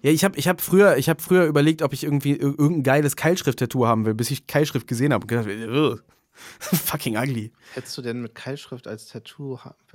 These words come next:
Speaker 2: hast du ein Tattoo? Nee,
Speaker 1: Ich
Speaker 2: ne?
Speaker 1: weiß nicht. Nee, nee. Ich, ich, ich, äh, nee. <laughs> Fa-, ich fand noch nie was geil genug. Ich hab immer so, so Ideen und, äh, könnte das ein Tattoo sein? Und dann seh ich das und denk, "Ah, nee, ist doof aus."
Speaker 2: Nee, am Ende ist man auch immer enttäuscht,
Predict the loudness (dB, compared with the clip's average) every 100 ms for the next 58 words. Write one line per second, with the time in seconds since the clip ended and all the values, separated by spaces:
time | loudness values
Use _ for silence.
0 | -20 _ -20 -14 -12 -10 -12 -10 -10 -8
1 | -10 -10 -10 -8 -10 -10 -2 2 4 4
2 | 2 0 0 -2 -8 _ _ _ _ _
3 | -20 -20 -20 -20 -20 -14 -12 -4 -2 0
4 | -2 -2 -4 -4 -10 -12 -12 -14 _ -20
5 | -20 _ -20 -18 -10 -10 -4 -2 2 4
6 | 2 2 2 2 0 -4 -10 _ -20 -20
7 | -2 2 2 4 2 2 -2 0 4 6
8 | 4 2 _ -4 -2 2 2 2 0 0
9 | -2 -2 -2 2 2 2 2 0 2 2
10 | 0 -2 -4 -4 -4 -4 -4 -8 -12 -16
11 | _ -14 -12 -10 -12 -12 -14 -14 -14 -12
12 | -8 -8 -8 -10 -10 -10 -12 -12 -10 -10
13 | -12 -14 -20 -18 -20 -20